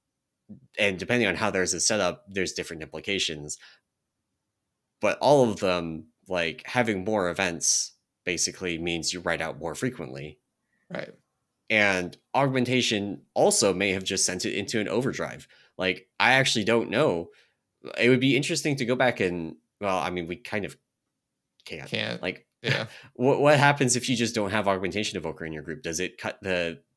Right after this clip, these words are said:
Speaker 1: like, does it double the buffer size? Is this something that's only usable with augmentation evokers in your group? If you have multiple, does the, the update rate get better?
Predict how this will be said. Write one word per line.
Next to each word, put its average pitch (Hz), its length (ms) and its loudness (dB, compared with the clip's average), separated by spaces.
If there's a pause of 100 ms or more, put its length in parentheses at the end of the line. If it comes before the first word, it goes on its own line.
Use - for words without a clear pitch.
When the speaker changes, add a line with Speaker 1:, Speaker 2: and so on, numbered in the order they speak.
Speaker 1:
like, 92 220 -2
does 90 160 0
it 98 120 -6
double 92 240 -2
the 87 120 -4
buffer - 280 -14
size? 113 340 -2
Is 87 180 -2
this 95 160 0
something 95 300 -2
that's 95 260 -4
only 95 260 -4
usable 87 420 -4
with 98 140 -4
augmentation 82 720 -8
evokers 101 400 -6
in 98 80 -4
your 101 120 -6
group? 110 260 -8 (300)
If 117 160 0
you 143 60 6
have 135 140 4
multiple, 101 540 0
does 85 240 -2
the, 92 140 -6 (160)
the 90 380 -2 (520)
update 101 360 -2
rate 101 180 -4
get - 220 -6
better? 78 400 -8